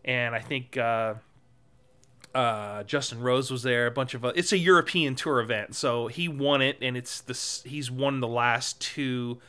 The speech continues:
out of the three events of the year. So it was great to see him do that, because, uh, I'd never seen a golf course in Saudi Arabia. I didn't know that Saudi Arabia had a golf course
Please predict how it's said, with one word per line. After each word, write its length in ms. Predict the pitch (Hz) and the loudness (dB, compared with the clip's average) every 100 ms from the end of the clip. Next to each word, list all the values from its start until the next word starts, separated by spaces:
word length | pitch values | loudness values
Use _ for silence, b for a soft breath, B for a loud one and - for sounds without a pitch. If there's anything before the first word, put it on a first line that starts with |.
| b b - | b b -8
out 140 | 117 117 | -4 -4
of 140 | 107 | -6
the 60 | 107 | -14
three 580 | - 127 120 113 113 - b b b b b b b - | -10 -6 -4 -4 -8 -14 b b b b b b b -10
events 380 | 120 120 127 127 | -6 0 0 -2
of 80 | 120 | -6
the 80 | 110 | -4
year. 340 | 117 123 107 | 0 0 0
So 460 | 110 - 123 113 110 - b b b b b | -4 -2 0 -2 -4 -12 b b b b b
it 60 | - | 0
was 100 | 240 | 2
great 240 | 220 240 | 6 4
to 80 | 214 | 4
see 180 | 175 208 | 0 2
him 140 | 196 | 2
do 180 | 156 185 | 2 2
that, 280 | 170 90 104 | 2 0 -4
because, 520 | 143 131 143 139 127 | -6 0 2 2 4
uh, 300 | 147 120 110 - | 4 4 2 2
I'd 200 | 139 160 | 2 2
never 220 | 220 220 | 2 0
seen 760 | - - 220 269 170 151 143 - _ | -2 -2 0 0 0 0 -4 -10 _
a 80 | 147 | -4
golf 300 | 135 143 147 | 2 2 2
course 320 | - 151 131 | 2 0 0
in 80 | 131 | -2
Saudi 360 | - 143 139 | 2 4 4
Arabia. 340 | 120 139 170 110 | 2 2 4 4
I 80 | 143 | 2
didn't 160 | 175 | 2
know 320 | 170 156 165 | 2 4 4
that 240 | 156 143 - | 4 0 0
Saudi 280 | - 131 131 | 0 2 2
Arabia 280 | 135 131 | 2 0
had 180 | 123 127 | 0 0
a 60 | 123 | 0
golf 260 | 117 143 | 0 0
course 520 | - 104 92 - - | -2 -10 -10 -10 -14